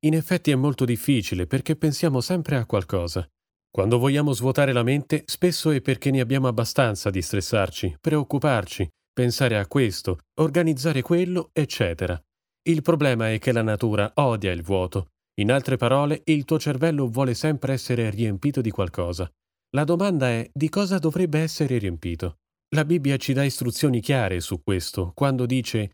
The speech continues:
"Quindi, fratelli, tutte le cose vere, tutte le cose onorevoli,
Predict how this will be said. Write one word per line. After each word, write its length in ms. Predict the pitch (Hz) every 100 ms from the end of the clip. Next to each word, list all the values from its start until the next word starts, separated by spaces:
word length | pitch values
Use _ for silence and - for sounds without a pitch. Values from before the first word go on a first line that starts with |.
| _ _
"Quindi, 380 | - 123 120 113
fratelli, 640 | 110 104 123 131 127 131
tutte 320 | - 156 - 135
le 100 | 123
cose 280 | 127 113
vere, 380 | 113 123 104 87
tutte 340 | - 117 - 92
le 100 | 92
cose 320 | 113 107 107
onorevoli, 680 | 98 90 95 104 87 87